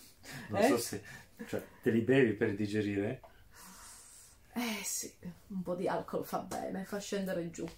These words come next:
Speaker 2: Dai.
Speaker 1: Sniffiamo un po' di alcol. Allora, partiamo. Partiamo velocemente da...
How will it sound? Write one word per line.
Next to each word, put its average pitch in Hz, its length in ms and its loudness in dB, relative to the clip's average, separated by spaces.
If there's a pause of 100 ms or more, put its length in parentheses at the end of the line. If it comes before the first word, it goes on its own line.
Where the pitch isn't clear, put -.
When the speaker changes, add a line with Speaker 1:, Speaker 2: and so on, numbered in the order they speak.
(420)
Speaker 2:
Dai. 208 240 0
Speaker 1:
Sniffiamo 131 380 -2
un 185 100 2
po' 233 100 2
di 208 100 2
alcol. 190 340 -2 (320)
Allora, 160 220 8
partiamo. 110 560 6 (560)
Partiamo 208 520 6
velocemente 190 880 4
da... 170 420 8